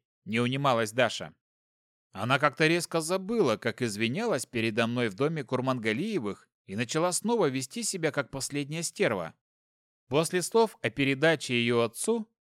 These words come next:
мама и Юлия Сергеевна как-то очень странно на меня посмотрели и обе покачали головой.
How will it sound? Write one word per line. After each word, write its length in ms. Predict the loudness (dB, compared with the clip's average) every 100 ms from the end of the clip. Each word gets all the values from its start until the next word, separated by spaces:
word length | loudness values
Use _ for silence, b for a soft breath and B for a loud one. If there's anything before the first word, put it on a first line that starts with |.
| _ -12
мама 560 | -2 0 2 2 -2 -2
и 60 |
Юлия 420 | -4 0 0 0 -2
Сергеевна 880 | -2 -2 -2 -4 -2 -4 -6 -8 _ _
как-то 300 | -2 0 2
очень 280 | 0 0 -8
странно 480 | -2 2 2 0 -2
на 120 | -2
меня 260 | -2 -4
посмотрели 880 | -2 -4 -2 -2 -2 -4 -2 -4 -4 _ _ -6
и 100 | 4
обе 300 | 6 6 0
покачали 580 | -4 -6 -6 -2 -2
головой. 600 | 0 -2 -2 -2 -4 -4